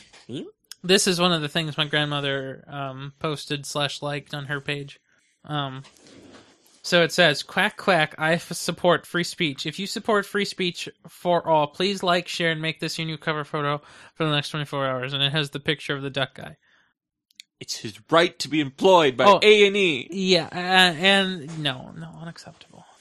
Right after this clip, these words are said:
Speaker 1: But how, d-, is there a way to see how many times it actually was the
Speaker 2: This?
Speaker 1: bust? Yeah.
Speaker 2: Um, I feel like there must be a way, but I don't know.
Speaker 1: How do you
Speaker 2: Uh, yeah, oh yeah, a hundred seventy-eight shares in this thread, like,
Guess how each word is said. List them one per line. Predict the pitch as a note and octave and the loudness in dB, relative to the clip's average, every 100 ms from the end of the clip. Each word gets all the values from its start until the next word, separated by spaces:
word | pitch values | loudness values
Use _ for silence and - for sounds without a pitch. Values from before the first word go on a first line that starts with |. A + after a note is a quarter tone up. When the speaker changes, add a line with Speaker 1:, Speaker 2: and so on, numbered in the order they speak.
| _ _ _ _ _ - | _ _ _ _ _ -14
Speaker 1:
But | - | -8
how, | - G#3+ - | 0 0 -2
d-, | D3 D3 E3+ | -12 -6 -2
is | E3 F3 | 0 2
there | A3+ | 2
a | |
way | G#3 B3 | 2 0
to | B3 | -2
see | - G#3+ G3+ | -4 -4 -2
how | D#3+ - - G3 | -4 -6 -6 -6
many | G3 F#3 | -6 -8
times | - F3 E3+ - | -4 -4 -4 -4
it | D3 | -2
actually | D#3 - D3 | -2 -4 -6
was | C#3 D3 D3+ B2+ B2+ | -2 -2 -2 -4 -10
the | C3+ C3+ | -8 -8
Speaker 2:
This? | C3 D#3+ G3+ | -4 0 0
Speaker 1:
bust? | - - - - | -2 -10 -14 -12
Yeah. | A3 F#3 - - | -10 -10 -14 -20
Speaker 2:
Um, | - F3+ F3+ F3 D3+ - _ - | -10 -4 -2 -4 -8 -16 _ -18
I | |
feel | D#3+ - C4 | -16 -10 -10
like | E4+ | -8
there | D#3 | -8
must | D#3 A3 - | -6 -8 -8
be | D#3 | -8
a | |
way, | C#3+ F3+ | -6 -8
but | D#3 | -6
I | D3+ | -6
don't | F#3 F3+ | -4 -4
know. | D3 | -6
Speaker 1:
How | G3+ G#3+ | -6 -8
do | |
you | G#3 F#3+ E3 C#3 - - | -6 -4 -4 -6 -12 -4
Speaker 2:
Uh, | E3+ F3 F3 F3 - | 0 4 4 2 -2
yeah, | F3 F#3 | -2 4
oh | G3 | 6
yeah, | E3 D#3 B2+ | 8 6 6
a | D3+ | 2
hundred | G3 A3 | 2 2
seventy-eight | - G3+ F#3+ E3 | -2 0 2 2
shares | - F#3+ E3+ D#3 D3 | 2 2 4 2 0
in | D#3+ D#3 | -4 -2
this | D#3+ - | -2 -4
thread, | - C#3+ - - _ F3 E3+ - | -2 -2 -2 -12 _ -16 -16 -14
like, | E3 E3+ D#3 - | -8 2 2 2